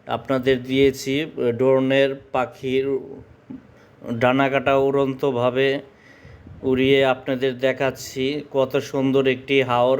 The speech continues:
কোম্পানিগঞ্জের হাওর, অনেক সুন্দর জায়গা। এটা হচ্ছে আপনাদের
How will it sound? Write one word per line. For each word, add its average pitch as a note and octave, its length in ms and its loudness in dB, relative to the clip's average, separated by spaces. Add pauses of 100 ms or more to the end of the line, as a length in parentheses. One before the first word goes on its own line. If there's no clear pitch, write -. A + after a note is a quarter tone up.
(140)
কোম্পানিগঞ্জের C3 920 -2
হাওর, B2 260 0 (540)
অনেক C#3+ 280 2
সুন্দর C#3+ 360 2 (120)
জায়গা। C#3 260 2 (140)
এটা C3 260 -2
হচ্ছে B2 340 -8
আপনাদের B2+ 560 -2